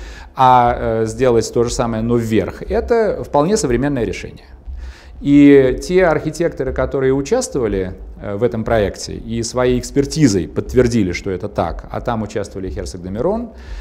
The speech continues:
и там участвовал Либескинд, там участвовал Жан Нувель, э, это очень крупные, э, современные художники.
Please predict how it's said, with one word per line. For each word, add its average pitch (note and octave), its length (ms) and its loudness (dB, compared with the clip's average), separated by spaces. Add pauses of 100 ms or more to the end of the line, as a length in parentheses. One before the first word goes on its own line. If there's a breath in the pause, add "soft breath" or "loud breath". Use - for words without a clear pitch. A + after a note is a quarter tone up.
(220 loud breath)
и A2+ 220 -6
там G#2+ 240 -6
участвовал F#2+ 440 -6
Либескинд, F3 720 -2
там G2 200 -8
участвовал F#2+ 500 -10
Жан G2 220 -6
Нувель, D#3+ 440 2 (460 loud breath)
э, G#2+ 380 -2
это B2 680 0
очень D3 400 2
крупные, D#3+ 760 -4 (180)
э, G2+ 400 -4
современные A#2+ 480 -2
художники. F#2+ 580 -4